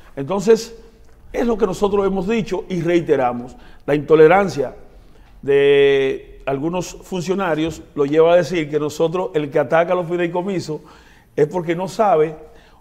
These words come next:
o porque no le interesa el interés nacional. Y no es así. Nosotros somos defensores del interés nacional. Tenemos un mandato de la Constitución, tenemos un mandato de nuestra provincia y de nuestro partido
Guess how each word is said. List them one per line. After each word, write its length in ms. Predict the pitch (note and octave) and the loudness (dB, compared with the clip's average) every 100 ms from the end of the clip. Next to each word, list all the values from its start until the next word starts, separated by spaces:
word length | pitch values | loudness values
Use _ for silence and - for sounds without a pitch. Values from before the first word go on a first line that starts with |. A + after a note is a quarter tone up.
| - | -4
o 120 | C#3+ D3 | -4 0
porque 280 | D#3 C#3+ | -2 0
no 140 | C#3+ E3 | -2 -2
le 80 | F3+ | -4
interesa 420 | E3+ D#3+ E3 D#3 | 0 0 2 -2
el 60 | |
interés 340 | D3 C#3+ C#3+ C#3 | -6 -6 -4 -4
nacional. 280 | D3+ D3 D3 | -4 -4 -2
Y 80 | D3+ | -4
no 160 | D3 | -2
es 100 | D#3+ | -2
así. 200 | F3 C3 | -4 -4
Nosotros 400 | C#3+ C3+ E3 G#3 D3 | -8 -6 -2 -2 -2
somos 240 | G3 G#3 | -2 -2
defensores 500 | F#3+ F3+ D3+ A3 C#4 | -2 -4 0 4 6
del 120 | A#3+ | 6
interés 320 | F#3 D#3 D3+ D3+ | 2 0 2 2
nacional. 480 | D3 C#3 A#2 A2 - _ _ _ | -2 -6 -10 -16 -20 _ _ _
Tenemos 280 | - D3+ A3 | -8 -2 0
un 140 | B3+ | 0
mandato 480 | C4 A#3 F3+ F3+ G#3 | -2 -4 0 0 2
de 80 | A3 | 0
la 80 | G3+ | 0
Constitución, 580 | F3+ D#3+ D3+ C3 C#3 C3+ | -6 -8 -10 -4 -4 -2
tenemos 280 | D#3 G#3+ | -2 -2
un 100 | A3+ | -2
mandato 380 | A#3+ G#3 G#3 A3+ | -2 -2 0 2
de 40 | F#3+ | 2
nuestra 240 | F#3 E3+ | 0 -6
provincia 360 | C#3+ D3+ A#3 B3+ | -2 0 0 0
y 40 | |
de 80 | A3 | -2
nuestro 220 | F#3 D#3+ | -4 -6
partido 460 | C#3+ A#2+ B2+ A#2+ | -6 -8 -8 -10